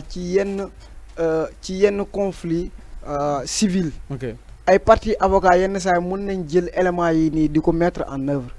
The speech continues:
Speaker 2: Hmm.
Speaker 1: Bu ñu xamee ne procès bi c'est pas favorable, mën nañ andi, euh, voilà, benn, benn, benn élément irréfutable bi nga xamante ne day tax ni le juge peut se sentir dans l'obligation de repousser. Loolu day am.
Speaker 2: Hmm.
Speaker 1: Mën ngeen dem sax ba ci salle d'audience bi,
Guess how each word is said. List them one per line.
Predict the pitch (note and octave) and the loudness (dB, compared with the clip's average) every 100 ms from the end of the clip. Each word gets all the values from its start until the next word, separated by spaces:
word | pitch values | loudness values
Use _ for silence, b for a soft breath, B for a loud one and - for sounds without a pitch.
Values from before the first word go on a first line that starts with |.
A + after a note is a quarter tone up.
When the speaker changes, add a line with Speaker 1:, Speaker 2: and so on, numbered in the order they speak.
| - | -8
Speaker 2:
Hmm. | C#3 C3+ B2 | -2 -2 2
Speaker 1:
Bu | E3 A3+ | 6 6
ñu | |
xamee | A3 A3+ G#3 | 6 4 6
ne | F#3+ | 4
procès | G3+ G#3 G3+ F3 | 6 4 4 0
bi | E3 | 0
c'est | E3+ | 0
pas | F3 F3 | 0 0
favorable, | D#3 D3 D3+ F#3 - b b b | 0 2 0 0 -6 b b b
mën | F3 G#3 | 2 6
nañ | A#3+ A3+ F#3+ | 6 4 2
andi, | F#3 G3 A3+ b b - | 2 0 -8 b b -18
euh, | - G3+ F3 F#3 F3+ D3 | -14 -8 -6 -6 -8 0
voilà, | F3 F#3+ D#3 | 4 6 6
benn, | D#3+ F3+ G3 F#3+ D#3 | 2 0 2 2 0
benn, | F3+ G3 F#3+ E3 | 0 0 -2 0
benn | F3+ F3+ E3+ - | 0 0 -4 0
élément | F#3 F#3+ F#3 | 2 2 -2
irréfutable | F3 F#3 F3 F3 D#3+ D#3 | 0 0 0 -4 -2 6
bi | - | 10
nga | - | 10
xamante | - - - D#3 | 12 10 10 10
ne | - - | 10 8
day | A#2+ | 6
tax | - E3 F3 | 6 4 4
ni | D#3+ F3 | -2 -2
le | D3+ D#3 | -4 -4
juge | D3 F#3 F3 - - | -4 -6 -8 -12 -6
peut | E3+ | -4
se | - D#3 B B B | -2 -4 B B B
sentir | - F3 E3+ E3+ E3 | 0 2 4 4 2
dans | D3+ D3+ | 2 0
l'obligation | D3 D#3 D3+ C#3+ C#3 C3+ C#3 | 0 -2 -4 -6 -6 -8 -10
de | C3 | -10
repousser. | B2 - A#2+ A#2 - | -12 -14 -14 -12 -8
Loolu | D3+ E3 | -4 -2
day | D#3 B2 | 0 -2
am. | A2+ - - - | -8 -10 -12 -6
Speaker 2:
Hmm. | C#3+ B2 | -4 0
Speaker 1:
Mën | E3 G3+ | 0 2
ngeen | F#3+ E3 | 2 4
dem | D#3+ D3+ | 2 4
sax | - A3+ - | -2 -2 0
ba | F#3 | 0
ci | - | 0
salle | F#3 - - G#3 | -10 -4 6 8
d'audience | G3+ G3 F#3 E3+ | 10 8 8 2
bi, | F3+ | -2